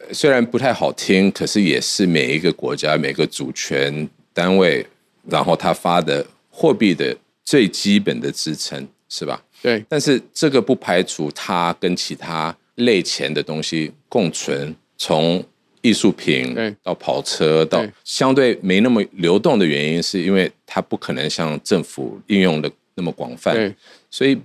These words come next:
Speaker 1: 我觉得现在你要我说的话，我觉得各种各样的虚拟货币，尤其是法币支撑的稳定币，它会比我刚刚说的艺术品或者跑车的流动性好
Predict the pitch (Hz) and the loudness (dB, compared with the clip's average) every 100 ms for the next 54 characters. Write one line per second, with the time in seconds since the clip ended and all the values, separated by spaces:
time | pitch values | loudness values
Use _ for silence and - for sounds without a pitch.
0 | _ 107 95 123 135 120 - 143 131 131 | _ -4 2 2 4 2 2 2 2 2
1 | 110 92 78 87 107 98 71 - 107 104 | 4 2 0 0 2 2 0 0 0 2
2 | 80 76 69 85 80 80 - 107 78 92 | 2 0 0 0 0 0 0 0 0 0
3 | 92 85 71 - 90 80 80 73 73 85 | 0 0 -4 -4 -2 -2 -4 -4 2 2
4 | 120 - 135 98 - 60 - 82 - - | 2 0 -2 -2 -2 -4 -2 -2 -4 -14
5 | _ - 110 113 131 113 80 67 82 82 | _ -2 0 2 2 2 2 0 -2 -2
6 | 87 73 - _ _ _ - 170 180 143 | -2 -4 -6 _ _ _ 0 2 4 2
7 | 107 - - _ - 87 80 73 71 _ | 2 -4 -18 _ -2 2 2 0 -4 _
8 | _ 87 80 98 95 98 87 95 95 - | _ -8 -2 0 0 0 0 0 0 -2
9 | 69 85 80 - 60 - 78 73 71 65 | -4 -2 -4 -4 -6 -6 -4 -2 -2 0
10 | 85 80 80 71 69 | -2 -2 -6 -8 -10